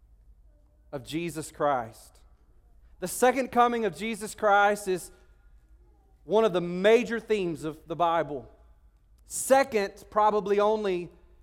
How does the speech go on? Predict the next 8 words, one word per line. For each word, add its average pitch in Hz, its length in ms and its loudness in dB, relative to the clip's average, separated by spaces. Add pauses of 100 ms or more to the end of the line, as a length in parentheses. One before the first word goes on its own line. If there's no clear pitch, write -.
(180)
to 175 380 -4 (260)
redemption 175 880 0 (600)
by 170 140 4
grace 185 340 0
through 175 120 -8
faith 160 320 -2
in 143 80 -8
Jesus. 120 360 -14